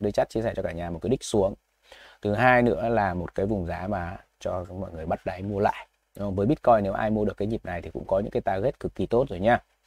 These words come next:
Có thể hôm nay nó sẽ có mức hồi cao hơn đấy. Mức hồi cao hơn có thể quay trở lại cái vùng sáu bảy hoặc là sáu tám.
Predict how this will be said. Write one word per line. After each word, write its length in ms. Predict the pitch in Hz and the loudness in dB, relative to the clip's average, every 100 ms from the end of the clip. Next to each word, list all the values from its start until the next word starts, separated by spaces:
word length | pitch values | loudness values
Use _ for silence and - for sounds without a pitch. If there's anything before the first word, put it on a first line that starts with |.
| _ - - | _ -10 4
Có 120 | 120 | 6
thể 120 | 135 | 8
hôm 160 | 98 117 | 6 4
nay 100 | 107 | 2
nó 120 | 101 | 0
sẽ 140 | - - | -4 -2
có 100 | 101 | 0
mức 140 | 135 | 0
hồi 220 | - 87 87 | -2 -4 2
cao 200 | 98 98 | 4 4
hơn 200 | 104 104 | 4 6
đấy. 120 | 113 - _ - - | 4 2 _ -18 -2
Mức 80 | 127 | 4
hồi 160 | 127 | 6
cao 160 | 101 101 | 6 6
hơn 180 | 110 107 | 4 2
có 60 | |
thể 80 | 113 | 0
quay 160 | - 95 | 0 0
trở 100 | 85 | -2
lại 100 | 78 | -4
cái 100 | 95 | -4
vùng 160 | 95 | -4
sáu 280 | 80 - 85 87 - | -8 -8 -8 -4 4
bảy 240 | 120 - - | 4 2 -6
hoặc 200 | 87 82 | -8 -8
là 100 | 78 | -10
sáu 220 | 80 85 | -12 -4
tám. 240 | 98 85 | -2 -2